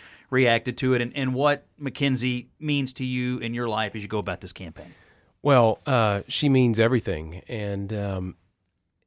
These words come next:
Speaker 2: you know, as we've talked about this race for governor, one of the first things we thought about is, you know, why are we doing this? You know, is it,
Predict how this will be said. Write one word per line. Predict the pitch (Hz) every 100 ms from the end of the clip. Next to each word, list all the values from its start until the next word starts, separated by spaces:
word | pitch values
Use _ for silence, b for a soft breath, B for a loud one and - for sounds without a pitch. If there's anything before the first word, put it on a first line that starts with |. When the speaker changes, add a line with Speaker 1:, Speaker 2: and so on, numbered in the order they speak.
| _
Speaker 2:
you | 123
know, | 107 98 104
as | 101 - - -
we've | 127 123
talked | - 120 -
about | 107 101 95 104
this | 95 104
race | 101 101 - - - _ _
for | 98
governor, | 87 98 104 101 90 82 -
one | 113
of | 107
the | 95
first | 127 110
things | 110 98 98
we |
thought | 95 101 98
about | 85 92 90
is, | 92 85 - b b b b
you | 131
know, | 110
why | 107 117 131
are | 120
we | 98 90
doing | 104 107 87
this? | 80 80 - 104
You |
know, | 95
is | 92
it, | 92